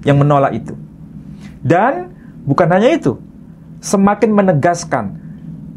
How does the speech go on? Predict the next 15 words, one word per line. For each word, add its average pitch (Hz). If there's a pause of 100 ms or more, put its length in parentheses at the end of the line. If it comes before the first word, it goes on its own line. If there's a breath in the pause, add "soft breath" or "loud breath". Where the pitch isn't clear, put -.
(240)
suku-suku 233
mana 185
yang 147
bukan 165
keturunan 147
dari 123
Ibrahim 123 (200)
dan 120
bukan 147
keturunan 147
dari 120
Ismail. 95 (320)
Di 139
antaranya 127
adalah 131